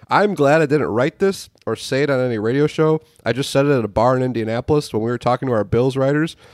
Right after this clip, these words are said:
I said, "I'm worried you guys are gonna have a, a twenty twenty like the Bears had in twenty nineteen, where everyone's excited about Josh Allen's third year, and then it just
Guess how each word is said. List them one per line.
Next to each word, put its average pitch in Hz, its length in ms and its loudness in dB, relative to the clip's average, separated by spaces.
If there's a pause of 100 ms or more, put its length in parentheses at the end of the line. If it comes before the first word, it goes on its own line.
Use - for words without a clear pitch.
(220)
I 123 100 -2
said, 123 260 -2
"I'm 180 160 2
worried 170 380 2
you 139 140 -2
guys 131 260 0
are 127 40 -6
gonna 120 160 -2
have 110 420 -2 (720)
a, 113 200 2 (220)
a 117 100 2
twenty 151 680 -2 (300)
twenty 117 560 0 (240)
like 117 240 -2
the 117 80 -4
Bears 127 360 2
had 117 140 0
in 113 80 0
twenty 113 260 -2
nineteen, 107 560 -4 (240)
where 110 140 0
everyone's 156 380 2
excited 147 300 2
about 123 200 0
Josh 123 320 0
Allen's 120 340 0
third 113 280 2
year, 117 420 -2 (420)
and 110 160 -2
then 117 120 2
it 113 80 0
just 107 260 -6